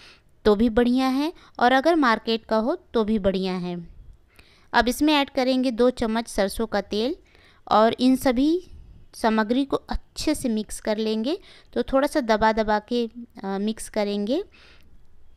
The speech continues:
ताकि टमाटर का जूस जो है बढ़िया तरीके से निकल करके बाहर आ जाए। और ये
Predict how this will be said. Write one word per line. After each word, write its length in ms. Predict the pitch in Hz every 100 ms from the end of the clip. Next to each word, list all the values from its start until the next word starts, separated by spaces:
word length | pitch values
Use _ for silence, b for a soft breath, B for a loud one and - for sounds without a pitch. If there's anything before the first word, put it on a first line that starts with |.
| - - - - - - -
ताकि 220 | 214 214
टमाटर 420 | 240 233 220 208 220
का 140 | 220
जूस 380 | 202 214 220 196
जो 120 | 208
है 160 | 208 220
बढ़िया 300 | 202 208 214
तरीके 400 | 214 202 - 202
से 160 | -
निकल 320 | 220 202 196 196
करके 380 | 202 202 247 226
बाहर 320 | 190 196 202
आ 140 | 196
जाए। 300 | 196 214 294 - b b b b _ - - _ - _ _ -
और 180 | 208 220
ये 180 | 254